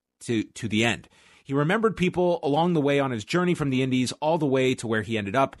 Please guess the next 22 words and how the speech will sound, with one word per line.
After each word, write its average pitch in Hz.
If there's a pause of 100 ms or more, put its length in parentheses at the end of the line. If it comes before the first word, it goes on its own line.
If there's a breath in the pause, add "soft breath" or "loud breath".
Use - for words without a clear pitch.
(120)
He 123
was 120
a 123
good 165
man, 139 (100)
a 131
real 160
person 113 (140 loud breath)
in 127
a -
business 131
that 110
far 165
too 139
often 127
celebrate 120
those 117 (140 loud breath)
who 123
were 123
the -
complete 110
opposite." -